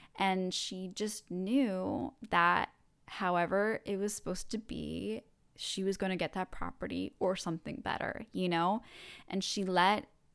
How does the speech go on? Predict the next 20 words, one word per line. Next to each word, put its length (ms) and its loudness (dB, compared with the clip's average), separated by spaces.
divine, 580 0
her 380 0
own 220 4
divine 420 4
journey 600 -4
show 360 2
her 500 0
how 800 4
she 220 -4
was 140 -4
going 240 -4
to 220 -10
obtain 340 -8
that 160 -8
property. 520 -6
And 120 -4
then 120 -4
she 180 -6
did. 400 -4
And, 540 2